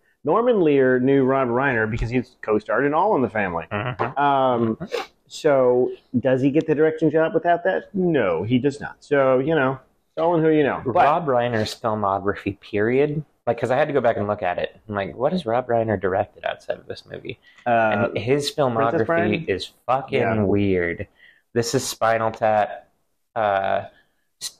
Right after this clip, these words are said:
Speaker 2: uh, Princess Bride, When Harry Met Sally, uh, An American President. It's just odd. His filmography is really fucking weird.
Speaker 1: I'm not gonna say he entirely peaked in the eighties, but his eighties stuff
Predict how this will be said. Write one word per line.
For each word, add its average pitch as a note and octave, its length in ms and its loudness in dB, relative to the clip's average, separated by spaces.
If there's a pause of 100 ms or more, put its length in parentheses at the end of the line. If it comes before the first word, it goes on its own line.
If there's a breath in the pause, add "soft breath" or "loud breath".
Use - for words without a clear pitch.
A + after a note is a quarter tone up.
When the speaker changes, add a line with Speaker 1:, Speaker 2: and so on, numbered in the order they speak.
(100)
Speaker 2:
uh, G#2 200 2
Princess A#2+ 360 -4
Bride, A2+ 800 2 (140 loud breath)
When G#2 260 -2
Harry A#2 260 2
Met G#2+ 220 -4
Sally, G#2+ 920 0 (560 loud breath)
uh, F#2 480 0
An B2 80 -4
American A2 420 0
President. G#2+ 680 0
It's D3 220 -2
just - 180 0
odd. A2+ 500 -4
His A#2 160 -4
filmography C3 640 -2
is G#2+ 100 -2
really G#2 300 0
fucking G#2 340 -6
weird. A#2 320 -2 (320)
Speaker 1:
I'm C3 100 0
not F#3+ 140 0
gonna G3+ 120 0
say D#3+ 140 -2
he C#3 120 0
entirely B2+ 500 0
peaked D3+ 280 -4
in D3+ 80 4
the D3+ 80 2
eighties, D3 240 0
but A#2 120 2
his A2 140 2
eighties C3+ 560 2
stuff - 380 -2